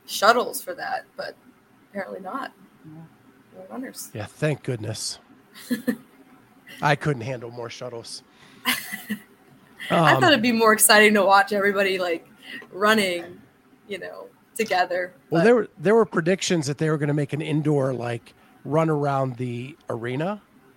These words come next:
Speaker 2: Mm.
Speaker 1: Uh-huh.
Speaker 3: for the eight hundred, which would have been kinda cool, but I don't know how they would have pulled it off. I don't know, but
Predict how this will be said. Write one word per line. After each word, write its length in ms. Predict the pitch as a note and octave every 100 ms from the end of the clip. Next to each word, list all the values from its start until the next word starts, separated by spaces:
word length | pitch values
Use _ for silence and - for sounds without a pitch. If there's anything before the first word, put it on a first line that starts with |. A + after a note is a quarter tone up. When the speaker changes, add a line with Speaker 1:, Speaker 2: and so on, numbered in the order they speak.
| _
Speaker 2:
Mm. 240 | F#3 F3+ E3
Speaker 1:
Uh-huh. 340 | G3+ F#3 F3+ F#3 _ _ _ _ _ _ _
Speaker 3:
for 180 | - E3+
the 180 | D3 D#3+
eight 100 | D#3
hundred, 400 | F3 F3 F#3+ G3+ _ _ _ _ - - -
which 180 | D#3 F3
would 100 | D#3
have 60 |
been 160 | C3+ B2
kinda 300 | - B2 A2
cool, 340 | - A#2+ G#2+ A2 _ _ - -
but 100 | C#3+
I 80 | D3
don't 140 | C3
know 80 | A#2
how 120 | A#2
they 120 | G#2+ G#2
would 120 | G2+
have 80 | G2
pulled 200 | - F#2+
it 80 | G2
off. 240 | G2 -
I 100 | C#3
don't 120 | A#2+
know, 160 | G2+ F#2+
but 160 | - -